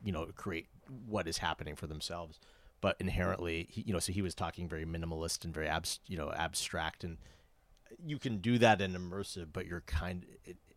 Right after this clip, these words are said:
it's, it's certainly not the easiest choice to make in, it,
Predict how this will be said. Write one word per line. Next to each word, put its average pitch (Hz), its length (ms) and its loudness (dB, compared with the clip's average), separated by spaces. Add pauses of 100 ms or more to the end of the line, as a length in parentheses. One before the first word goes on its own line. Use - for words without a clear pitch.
(320)
it's, - 260 -4
it's 107 200 2
certainly 123 420 6
not 107 340 6
the 107 200 -2
easiest 95 420 0 (100)
choice 107 320 4
to - 80 -2
make 95 260 0
in, 95 100 -2
it, 98 220 -6